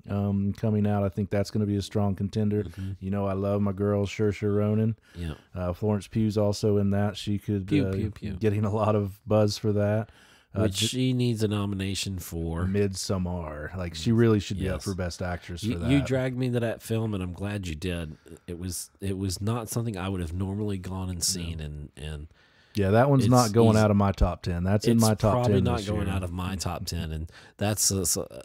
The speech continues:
Speaker 2: kinda surprising for me. But so,
Speaker 1: Yeah.
Speaker 2: anyway,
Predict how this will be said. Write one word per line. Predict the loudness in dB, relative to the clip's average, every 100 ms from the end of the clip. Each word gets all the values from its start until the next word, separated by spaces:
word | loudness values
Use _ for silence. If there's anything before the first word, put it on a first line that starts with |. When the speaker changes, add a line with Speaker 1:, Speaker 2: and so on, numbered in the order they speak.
| -8
Speaker 2:
kinda | -6 -6
surprising | -8 -6 -4 -2 -4
for | -6 -6
me. | -4
But | -6 -8 -8
so, | -8 -8
Speaker 1:
Yeah. | -10 _ -20 -20 -16 -4
Speaker 2:
anyway, | -2 -2 -4